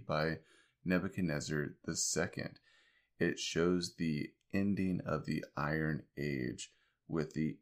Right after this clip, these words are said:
ending of a god that was primarily associated with metallurgy. And metallurgists and their craft were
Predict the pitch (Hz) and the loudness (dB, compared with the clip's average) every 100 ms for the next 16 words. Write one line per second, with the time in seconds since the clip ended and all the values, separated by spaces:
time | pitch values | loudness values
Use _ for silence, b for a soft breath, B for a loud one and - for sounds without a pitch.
0 | - 85 82 78 78 76 - - 69 69 | -6 -2 -2 0 0 0 -4 -6 -4 -2
1 | 71 - - 71 69 - 67 67 - - | -2 -4 -6 -4 -4 -4 -2 -2 -4 -8
2 | - - 76 69 71 78 69 76 85 82 | -10 -6 -2 -2 -2 -2 -2 -4 -4 -4
3 | - - 69 - 69 71 69 65 - - | -2 -2 0 0 -2 -2 -2 -6 -10 -18
4 | - 65 69 67 - _ _ - - 92 | -10 -4 -2 -4 -8 _ _ -12 -4 2
5 | 87 76 67 - - - - - _ _ | 2 2 -2 -6 -6 -8 -8 -12 _ _
6 | _ _ _ _ _ _ _ _ - 92 | _ _ _ _ _ _ _ _ 0 4
7 | 90 120 143 131 123 90 - - 78 73 | 6 4 2 -2 -2 0 0 0 0 0
8 | - - 80 110 - - 82 82 | -4 -2 2 0 -2 -2 0 0